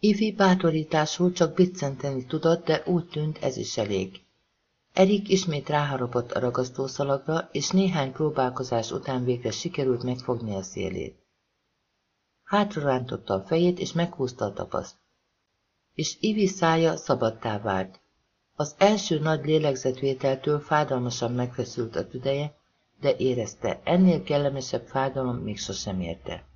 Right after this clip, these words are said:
Segítség! Kiált segítségért!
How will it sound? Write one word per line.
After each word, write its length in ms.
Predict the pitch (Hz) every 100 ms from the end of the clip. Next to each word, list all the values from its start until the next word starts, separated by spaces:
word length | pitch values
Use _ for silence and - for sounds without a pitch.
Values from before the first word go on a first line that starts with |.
| - - _ - _ _ - _ _ _ _ _ -
Segítség! 1200 | - 214 202 185 165 156 - - 147 131 123 - _ _ _ _
Kiált 600 | - 196 190 175 180 175
segítségért! 1400 | - 185 180 170 156 147 - - 131 127 135 120 117